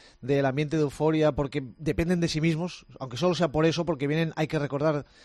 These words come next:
hace una semana de aquel dos a seis que ya olía a segunda división con, eh, el día del Granada,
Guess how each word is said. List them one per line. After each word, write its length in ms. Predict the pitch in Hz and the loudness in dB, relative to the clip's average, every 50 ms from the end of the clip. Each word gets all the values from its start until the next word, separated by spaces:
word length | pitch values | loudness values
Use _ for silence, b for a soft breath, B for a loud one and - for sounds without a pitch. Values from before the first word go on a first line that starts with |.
| b b b | b b b
hace 160 | - 135 143 | -8 -6 -4
una 100 | 160 165 | -4 -4
semana 300 | - 135 139 151 151 143 | -4 -2 -2 -2 0 0
de 60 | 135 135 | 0 0
aquel 280 | 117 156 160 151 143 | 0 0 0 0 2
dos 220 | 139 180 165 - 147 | 2 2 2 2 0
a 60 | 135 | -2
seis 280 | - 175 165 156 - | 0 0 0 0 0
que 140 | - 139 131 | -2 0 2
ya 100 | 143 151 | 4 6
olía 240 | 156 156 160 156 143 | 6 6 4 2 2
a 60 | 135 | 0
segunda 300 | - 139 131 151 147 139 | -2 -4 -4 -2 -2 0
división 280 | 135 127 127 - 147 127 | 0 0 -2 -4 -4 -4
con, 180 | 127 123 117 - | -6 -8 -8 -10
eh, 240 | - 117 113 104 101 95 - | -12 -12 -12 -12 -12 -12 -10
el 120 | 120 123 | -8 -2
día 140 | 131 151 147 | 2 4 4
del 100 | 147 147 | 4 2
Granada, 420 | 135 139 143 151 147 143 160 170 | 0 -2 -2 0 0 0 -2 -4